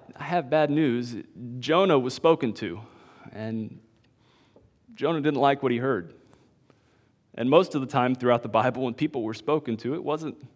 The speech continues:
wasn't exactly what they wanted to hear. The older I get, the more I see how difficult it truly is to do what Isaiah did when he just said, "Here am I,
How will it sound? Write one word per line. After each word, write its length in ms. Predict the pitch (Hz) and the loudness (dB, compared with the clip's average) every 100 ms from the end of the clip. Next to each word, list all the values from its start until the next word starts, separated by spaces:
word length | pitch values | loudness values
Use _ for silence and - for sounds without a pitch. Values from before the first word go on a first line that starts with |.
| _ _ _ _ - | _ _ _ _ -2
wasn't 240 | 147 151 | 0 0
exactly 400 | 131 131 139 131 | 0 0 -2 -4
what 120 | 120 | -6
they 80 | 123 | -6
wanted 260 | 117 131 107 | -4 -4 -6
to 60 | |
hear. 280 | 104 190 - - _ _ _ _ _ _ _ _ _ _ _ _ _ _ _ | -6 -8 -10 -20 _ _ _ _ _ _ _ _ _ _ _ _ _ _ _
The 160 | - 131 | -2 4
older 260 | 165 196 185 | 6 8 8
I 140 | 156 | 8
get, 420 | 143 131 113 - 139 - _ - _ - _ - _ _ _ - | 4 2 2 0 -10 -20 _ -20 _ -20 _ -20 _ _ _ -8
the 80 | 160 | 2
more 240 | 143 156 | 6 8
I 80 | 147 | 6
see 380 | 135 - 147 131 | 2 -2 0 0
how 180 | 131 | 0
difficult 680 | 117 107 120 113 110 101 98 | -2 -4 -6 -6 -6 -6 -6
it 140 | - - | -12 -14
truly 500 | - 139 143 127 110 | -8 -6 -2 0 2
is 220 | 110 110 | 0 -4
to 100 | 110 | -8
do 240 | 101 110 | -6 -4
what 140 | 107 98 | -4 -4
Isaiah 560 | 101 101 101 110 98 | -6 -6 -4 -2 -4
did 340 | 85 82 82 - - - - - | -6 -12 -12 -14 -18 -20 -20 -20
when 220 | 117 104 | -14 -12
he 180 | 90 113 | -8 -8
just 320 | 107 107 104 | -6 -8 -10
said, 320 | - 107 101 | -8 -4 -4
"Here 340 | 101 113 131 139 | -4 -8 -4 -2
am 140 | 113 | -2
I, 480 | 101 101 101 101 113 | -2 -2 -4 -6 -10